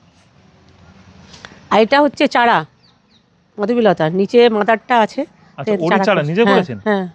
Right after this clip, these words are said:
Speaker 2: বাহ। এই দিকটা একটু দেখি। এদিকটা পুরোটা পাতাবাহার?
Speaker 1: হ্যাঁ।
Speaker 2: নতুন কিছু আছে না সবই পুরনো মোটামুটি?
Speaker 1: না, নতুন আছে।
Speaker 2: নতুনও আছে?
Speaker 1: হুম।
Speaker 2: এটা পুরনো না নতুন?
Speaker 1: এটা নতুন। এগুলো
Speaker 2: এব-,
Speaker 1: সবই নতুন
Speaker 2: এবছর
Speaker 1: এগুলো।
Speaker 2: নিয়ে এসছেন?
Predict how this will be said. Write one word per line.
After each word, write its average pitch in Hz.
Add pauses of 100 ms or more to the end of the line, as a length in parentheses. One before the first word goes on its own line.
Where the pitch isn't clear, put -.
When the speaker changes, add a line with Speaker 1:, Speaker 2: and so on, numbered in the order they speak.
(180)
Speaker 2:
বাহ। 139 (880)
এই 196
দিকটা 180
একটু -
দেখি। 123 (760)
এদিকটা 170
পুরোটা 190
পাতাবাহার? 175
Speaker 1:
হ্যাঁ। 220 (1160)
Speaker 2:
নতুন 170
কিছু 226
আছে 226
না 240
সবই 220
পুরনো 202
মোটামুটি? 139
Speaker 1:
না, 320
নতুন 247
আছে। 233 (500)
Speaker 2:
নতুনও 175
আছে? 190
Speaker 1:
হুম। 294 (520)
Speaker 2:
এটা 175
পুরনো 202
না 220
নতুন? 151 (300)
Speaker 1:
এটা 262
নতুন। 302 (720)
এগুলো 247
Speaker 2:
এব-, 311
Speaker 1:
সবই 277
নতুন 254
Speaker 2:
এবছর 196
Speaker 1:
এগুলো। 196
Speaker 2:
নিয়ে 202
এসছেন? 139